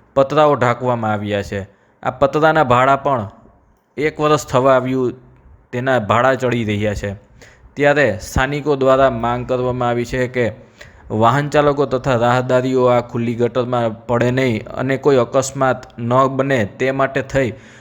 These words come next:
અને મહાનગરપાલિકા દ્વારા આ ગટરનું સમારકામ કરી અને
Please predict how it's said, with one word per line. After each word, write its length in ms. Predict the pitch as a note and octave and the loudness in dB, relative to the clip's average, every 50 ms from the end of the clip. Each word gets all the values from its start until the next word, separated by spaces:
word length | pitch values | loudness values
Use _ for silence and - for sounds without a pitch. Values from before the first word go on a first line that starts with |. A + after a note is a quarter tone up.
| - - _ | -20 -18 _
અને 100 | - D3+ | -6 -4
મહાનગરપાલિકા 960 | D3+ C#3+ C3+ C3+ D3+ D3 D3 C#3+ C#3+ D3 C3+ B2 C#3 C3 B2+ B2+ B2 C#3 C3 | 0 0 2 2 2 2 0 2 0 0 2 2 2 2 2 0 0 0 0
દ્વારા 500 | B2+ B2+ B2+ B2 B2 C3 C3+ C3 - - - | 2 2 2 2 4 4 2 2 0 -2 -4
આ 80 | A#2+ | -6
ગટરનું 500 | A#2 A2+ A#2 A2 A2+ C3 B2 B2 B2+ B2 | -4 -2 -4 -2 0 0 0 0 -2 -4
સમારકામ 580 | A#2 - A2+ A2+ A#2 A#2+ A#2 A2+ B2+ B2 A#2+ A2+ | -6 -6 -4 -2 -2 -2 -2 0 -2 -2 -2 -2
કરી 320 | G#2 A#2+ A#2+ B2+ B2 A#2 | -2 -2 0 0 0 0
અને 320 | A#2 A#2 A#2+ A#2+ A#2+ G#2+ | 0 0 0 0 -2 -2